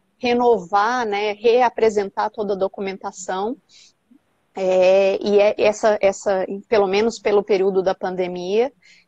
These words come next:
e da quarentena, até que, é, a quarentena se encerre e ele possa, de fato, se deslocar e ir lá voltar a apresentar a documentação. Então, eles não perdem o benefício nesse período.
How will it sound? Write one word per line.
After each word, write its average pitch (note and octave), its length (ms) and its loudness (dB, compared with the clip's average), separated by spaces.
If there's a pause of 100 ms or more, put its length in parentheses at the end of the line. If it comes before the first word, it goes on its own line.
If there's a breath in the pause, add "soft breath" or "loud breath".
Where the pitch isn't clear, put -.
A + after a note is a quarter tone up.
(140)
e G#3 220 -2
da F#3+ 100 0
quarentena, F3+ 880 -4
até A3+ 520 0
que, B3+ 840 -4
é, G#3 360 2
a - 100 -2
quarentena G3+ 640 -4
se - 200 -16
encerre G#3+ 640 -2
e A#3+ 40 2
ele A#3 180 2
possa, A#3+ 480 0
de A#3+ 120 0
fato, G#3+ 340 -6
se - 120 -14
deslocar G#3 580 -4
e G3+ 80 -2
ir G#3 40 0
lá G3 200 -2
voltar F#3+ 380 -6
a F3+ 40 -6
apresentar F#3 520 -8
a E3+ 40 -6
documentação. F3+ 640 -8
Então, F#3 180 -12
eles G3+ 260 0
não A3+ 200 0
perdem G#3+ 460 2
o A3 80 -4
benefício G#3 640 -4
nesse G#3 240 -4
período. G3+ 420 -8